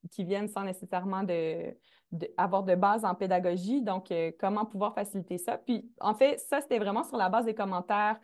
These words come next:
qu'on avait eus, euh, toute l'analyse qualitative qui a été faite, finalement, des besoins des étudiants qui ont été exprimés.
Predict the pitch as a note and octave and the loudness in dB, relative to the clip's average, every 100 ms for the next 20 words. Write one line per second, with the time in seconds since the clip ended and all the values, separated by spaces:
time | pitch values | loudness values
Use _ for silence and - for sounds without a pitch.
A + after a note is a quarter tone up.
0 | - - - G#3 G3 F#3 F#3+ G#3 A3 A3 | -20 -20 -4 -2 0 2 2 4 2 0
1 | - F#3 F3 C#4+ B3+ G#3 A3+ - G#3+ F#3 | -2 -4 -2 0 0 2 -2 -2 -4 -2
2 | F3+ - A#3+ A#3 F#3 F3 F3 G#3 A3+ F#3 | -2 -2 -4 -4 -6 -6 -6 -4 -4 -6
3 | F3 F#3 G3 G3 F3 E3+ F3 G#3 F#3+ E3 | -4 -4 -2 -2 -2 -2 -2 -2 -2 -6
4 | E3 F3 G3+ A#3+ F#3 F3 B3+ B3+ - F3+ | -10 -4 -4 -2 -4 -4 -6 -8 -10 -10
5 | E3 A3+ | -8 -12